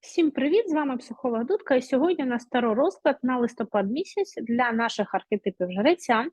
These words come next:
Жрець — це всі, хто народилися у травні, будь-яка дата, а також п'яте та двадцять сьоме число будь-якого місяця. Поїхали. Першу колоду, яку я візьму, це Everyday Witch Tarot.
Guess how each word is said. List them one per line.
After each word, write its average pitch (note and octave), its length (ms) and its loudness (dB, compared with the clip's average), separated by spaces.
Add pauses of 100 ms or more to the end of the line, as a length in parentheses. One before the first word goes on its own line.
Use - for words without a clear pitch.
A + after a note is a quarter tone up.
(380)
Жрець — C#4 420 2
це A#3+ 200 2
всі, B3 260 0
хто B3 160 0
народилися G#3+ 760 2
у A#3 100 -2
травні, G3+ 560 0
будь-яка A3 680 0
дата, E4 380 0
а A3 80 -4
також D4+ 380 -2
п'яте B3+ 380 -2
та A#3 100 0
двадцять G#3 400 0
сьоме G3+ 280 -4
число - 340 -2
будь-якого G#3+ 580 2
місяця. - 420 -8 (480)
Поїхали. C#4+ 440 6
Першу F4 320 2
колоду, F#4+ 360 4
яку B3+ 280 4
я A#3 120 4
візьму, C4+ 320 2
це G4+ 160 -4
Everyday G#3 540 2
Witch G3 280 -2
Tarot. D#4+ 260 2